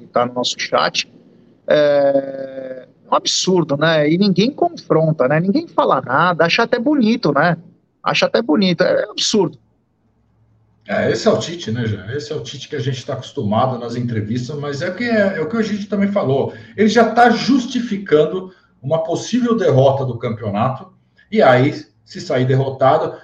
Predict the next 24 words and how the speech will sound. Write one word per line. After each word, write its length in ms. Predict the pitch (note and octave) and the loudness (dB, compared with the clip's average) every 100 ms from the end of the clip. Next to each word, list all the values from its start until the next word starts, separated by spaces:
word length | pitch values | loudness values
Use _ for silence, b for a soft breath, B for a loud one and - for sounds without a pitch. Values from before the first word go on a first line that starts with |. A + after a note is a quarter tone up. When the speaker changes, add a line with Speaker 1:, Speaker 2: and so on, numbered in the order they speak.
| - | -6
Speaker 2:
"Ah, 140 | A#2 | -2
mas 240 | A2 F#2 F#2 | 0 -2 -6
o 40 | |
campeonato 520 | - A2 G#2+ F#2+ G#2+ | -8 -6 -4 -4 -4
é 80 | C#3 | -2
o 100 | D3+ | -2
mais 300 | B2+ A2 - | -2 -2 -4
forte 380 | - B2 C3 C3 | -2 -2 -2 -4
do 120 | C3 | -6
Brasil. 580 | C#3+ D#3 - A#2 A2+ B B - | -2 -2 -2 -4 -4 B B 0
Pegamos 480 | B2+ D#3+ G#3+ - G3+ | 2 6 4 4 2
em 60 | |
segundo, 560 | G3+ G#3 C3 F#3 D3+ G#2+ | 2 0 2 2 2 -2
fomos 380 | F#3 A3 B2+ G#2+ | -2 -2 -2 -2
vice-campeões 1160 | F3 C#4+ A3 G3 F3 B2 A#2+ D#3+ C#3+ G#2+ b b b | 0 0 -2 -6 -6 -6 -6 -2 -2 -4 b b b
do 120 | A2+ | -10
campeonato 560 | A#2 C3 C3 B2+ C3 B2 | -6 -6 -2 0 0 -2
mais 200 | B2 - | -4 -4
forte 320 | A#2 A2+ G#2+ | -4 -4 -4
do 80 | G#2+ | -6
Brasil. 380 | A2 G#2 - - | -2 -4 -6 -14
E 60 | |
se 120 | - A3+ | -14 -2
ganhar, 540 | B3 G#3 D3 D#3+ | 2 2 2 -2